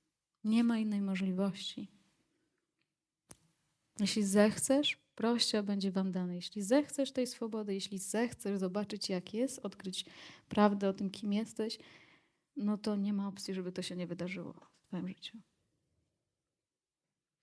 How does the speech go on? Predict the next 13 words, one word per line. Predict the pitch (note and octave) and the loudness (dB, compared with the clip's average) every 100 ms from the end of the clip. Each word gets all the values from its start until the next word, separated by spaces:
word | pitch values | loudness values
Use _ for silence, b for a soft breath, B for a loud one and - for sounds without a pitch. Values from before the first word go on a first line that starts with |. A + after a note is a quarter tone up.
| _ _ _ - - - | _ _ _ -12 -12 -8
Czasem | A3+ G#3+ G#3+ | -2 0 0
trzeba | - A3 G#3+ | 0 0 0
cierpliwości. | A3+ G#3 A3+ G3+ G#3 - | 0 -2 -2 0 -2 -2
Ja | G#3+ | 0
nie | A#3 A#3 | 2 2
wiem, | G3 | 2
dlaczego | F#3+ G3+ F#3 | 0 -2 -4
u | F#3+ | -4
niektórych | F#3+ F#3 G#3+ G3+ | -4 -4 -4 -4
to | G3+ G3+ G3+ | -4 -4 -2
zajmie | G3 G3 G3 G3 B B B B - | 0 0 -2 -4 B B B B -6
czterdzieści | - A3+ - A3 - - G#3+ | 0 2 4 4 4 2 4
lat, | F#3+ G#3+ A#3 | 4 2 -2